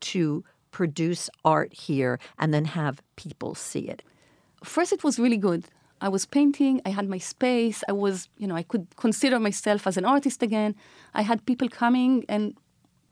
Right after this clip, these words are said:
Speaker 1: Word got out, huh? About you?
Speaker 2: Um, I don't know. I was
Speaker 1: Okay.
Speaker 2: reaching out and I had some people coming
Speaker 1: Okay.
Speaker 2: and I had,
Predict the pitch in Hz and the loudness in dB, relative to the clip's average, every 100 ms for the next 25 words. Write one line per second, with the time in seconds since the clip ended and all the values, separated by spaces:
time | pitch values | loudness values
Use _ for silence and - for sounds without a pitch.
0 | - 170 175 156 151 135 120 60 - 131 | -4 4 4 6 6 6 4 2 -2 -4
1 | 156 220 _ _ _ _ _ _ - 160 | -4 -6 _ _ _ _ _ _ -6 -2
2 | 151 196 185 - - 294 415 440 453 466 | -2 -4 -8 -10 -4 -2 -2 -6 -8 -12
3 | 523 508 508 523 415 226 247 349 480 480 | -18 -14 -10 -2 2 2 0 2 4 4
4 | 359 381 392 302 269 254 254 247 226 220 | 2 0 4 4 6 4 4 2 2 2
5 | 214 233 220 220 214 - 277 262 247 240 | 0 -2 -2 -4 -4 2 4 6 4 2
6 | 165 214 214 214 208 214 214 202 | 2 0 0 -2 -4 -2 0 0